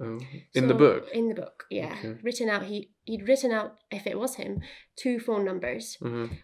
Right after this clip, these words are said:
Speaker 2: One of them was for a local bank, and
Speaker 1: Mm-hmm.
Speaker 2: one of them was for a lady
Speaker 1: Mm.
Speaker 2: called Jessica Thompson.
Speaker 1: Okay.
Speaker 2: So let's talk about Jessica Thompson. Obviously, they're like, "Right, this
Speaker 1: Mm-hmm.
Speaker 2: woman's phone number is in this book."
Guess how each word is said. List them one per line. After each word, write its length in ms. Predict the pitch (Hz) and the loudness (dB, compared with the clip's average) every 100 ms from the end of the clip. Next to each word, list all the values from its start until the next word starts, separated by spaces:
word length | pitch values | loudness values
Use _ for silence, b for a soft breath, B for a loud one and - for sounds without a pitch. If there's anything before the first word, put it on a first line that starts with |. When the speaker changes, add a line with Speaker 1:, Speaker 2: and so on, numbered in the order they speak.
| - | 0
Speaker 2:
One 200 | 269 381 | 4 6
of 140 | 370 | 6
them 200 | 302 285 | 4 4
was 180 | 240 233 | 4 0
for 140 | - | -2
a 60 | 220 | 0
local 300 | 208 196 196 | -2 -4 -8
bank, 420 | 185 190 269 349 - _ _ _ _ - | -8 -8 -8 -12 -16 _ _ _ _ -10
and 200 | 135 208 | -4 -2
Speaker 1:
Mm-hmm. 80 | 226 | 0
Speaker 2:
one 160 | 349 | 2
of 140 | 294 190 | 2 2
them 400 | 196 214 285 285 - | -2 0 -2 -4 -10
was 340 | 220 214 208 | -8 -8 -10
for 520 | - 226 214 214 220 214 _ _ _ | -10 -8 -6 -8 -10 -14 _ _ _
a 60 | 208 | -10
lady 440 | 196 220 190 180 _ b b b b _ - | -6 -4 -4 -8 _ b b b b _ -4
Speaker 1:
Mm. 240 | 123 123 | -2 -2
Speaker 2:
called 460 | 135 208 202 208 208 _ | 0 2 4 2 -2 _
Jessica 500 | - 190 185 226 240 | -10 -10 -8 -6 -6
Thompson. 640 | 233 226 196 180 143 165 175 _ - | -4 -4 -4 -6 -12 -12 -18 _ -16
Speaker 1:
Okay. 280 | 117 110 110 b b b b _ | -10 -8 -8 b b b b _
Speaker 2:
So 180 | - | -8
let's 220 | 208 240 247 | -4 -4 -4
talk 240 | 262 226 | -6 -4
about 260 | 202 185 - | -6 -8 -8
Jessica 480 | 185 175 190 - 196 | -10 -8 -12 -10 -10
Thompson. 460 | 196 175 175 165 | -6 -6 -6 -6
Obviously, 400 | 180 208 220 214 | -2 -2 -2 -2
they're 200 | 202 190 | 0 0
like, 240 | 185 180 185 | 0 -2 -4
"Right, 240 | 170 - - | -4 -6 -2
this 200 | 214 233 | 0 0
Speaker 1:
Mm-hmm. 100 | 127 | 2
Speaker 2:
woman's 320 | 226 220 208 | 2 2 0
phone 220 | 208 202 196 | -2 -2 0
number 220 | 190 185 | 0 0
is 300 | 185 208 202 | 0 -2 -2
in 140 | 202 196 | -2 -4
this 180 | 185 | -6
book." 340 | - 180 190 | -6 -6 -6